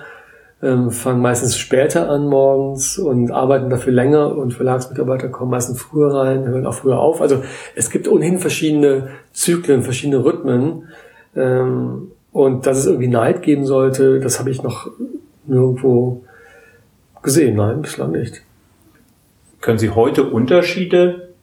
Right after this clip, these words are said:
Speaker 2: erkennen zu Ihrer Zeit früher noch bei Gruner und Jahr in einem großen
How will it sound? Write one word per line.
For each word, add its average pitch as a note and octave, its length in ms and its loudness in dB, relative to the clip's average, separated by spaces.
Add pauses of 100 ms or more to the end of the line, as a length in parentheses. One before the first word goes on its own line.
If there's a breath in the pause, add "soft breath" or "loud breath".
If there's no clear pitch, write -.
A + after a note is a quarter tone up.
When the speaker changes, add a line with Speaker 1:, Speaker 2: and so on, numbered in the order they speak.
(220)
Speaker 2:
erkennen D#3 920 -2 (240)
zu - 180 -6
Ihrer A#2+ 240 2
Zeit A#2 380 0 (180)
früher B2 360 0
noch A2+ 240 -2
bei G#2+ 160 0
Gruner A2+ 560 0
und G#2 160 -2
Jahr C3 480 0
in A2 220 2
einem G#2 540 -4
großen C3 760 0